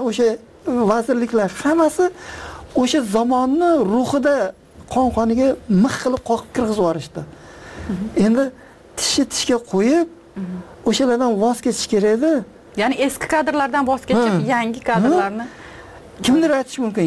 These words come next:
Speaker 1: "Yo'q, bularni tayyor yo'q." A, Karimov tayyorladi o'sha studentlarni xuddi o'ziga o'xshagan qilib.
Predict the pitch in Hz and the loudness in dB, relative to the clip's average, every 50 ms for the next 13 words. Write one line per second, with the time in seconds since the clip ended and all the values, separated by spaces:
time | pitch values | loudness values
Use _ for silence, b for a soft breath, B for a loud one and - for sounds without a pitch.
0 | 156 165 214 262 285 247 214 220 226 226 226 233 226 233 233 233 214 196 180 180 | 2 2 2 2 2 2 2 2 2 2 2 2 2 2 2 2 2 2 2 4
1 | 214 247 226 185 151 - - - - - - - - - - 143 - - 202 214 | 4 2 0 0 -4 -10 -20 -20 -20 -20 -20 -20 -20 -10 -10 -8 -2 0 0 2
2 | 247 269 233 190 - - - 202 202 202 247 302 349 - 403 381 349 - - 220 | 4 2 2 0 -2 -2 -2 0 0 2 2 0 2 4 4 4 4 2 0 -2
3 | - - - 247 190 190 180 175 185 180 175 175 170 170 170 359 392 381 320 247 | -4 -2 0 2 2 2 2 2 0 0 0 0 -2 0 0 0 0 2 2 2
4 | 220 214 185 196 180 196 185 180 - 185 170 175 175 170 - 175 175 156 | 2 4 2 2 2 2 0 0 0 0 0 0 0 -2 -2 -4 -4 -6